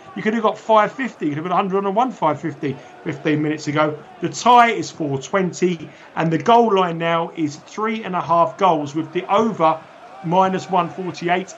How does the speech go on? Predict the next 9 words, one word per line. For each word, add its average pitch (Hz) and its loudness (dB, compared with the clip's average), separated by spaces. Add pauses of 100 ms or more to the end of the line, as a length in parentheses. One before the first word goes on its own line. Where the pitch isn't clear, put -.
under 190 0 (100)
plus 185 -2
one 185 0 (120)
fourteen. 180 -2 (300)
So 170 0
all 269 -2
change, 190 -2
all 247 -4
change. 175 -2